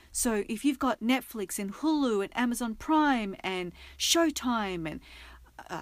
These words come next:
H B O Go and all of these different streaming, uh, platforms that you're paying monthly for, it's time to consolidate. Choose one or two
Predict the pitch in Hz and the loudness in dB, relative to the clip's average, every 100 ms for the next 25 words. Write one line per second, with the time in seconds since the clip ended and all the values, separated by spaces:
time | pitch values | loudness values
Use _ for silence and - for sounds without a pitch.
0 | 220 254 277 - 294 285 262 277 277 254 | 0 2 2 2 4 4 4 2 2 2
1 | 196 - 262 330 294 302 294 247 - - | 0 0 2 2 2 2 2 0 -4 -4
2 | 254 262 - - - 247 262 254 214 - | -2 -2 -6 -8 -4 2 2 2 -2 -8
3 | - - - 185 180 - - 262 - 233 | -20 -18 -10 -6 -8 -10 -4 -4 -2 -4
4 | 170 143 233 - - - _ 214 202 240 | -2 -4 -10 -12 -20 -20 _ -4 0 -2
5 | - 285 285 226 190 202 - 285 277 - | 0 4 4 4 0 -6 -2 0 0 0
6 | 294 320 370 - - - - - - 220 | -2 0 -2 -8 -20 -20 -20 -8 -6 -4
7 | - 247 262 285 277 247 190 185 190 170 | -2 0 0 2 2 2 -2 -4 -2 -4
8 | - - - 254 277 247 202 214 247 247 | -6 -2 0 4 2 2 -2 2 4 2
9 | 226 - 196 190 262 | -2 -4 -2 0 -2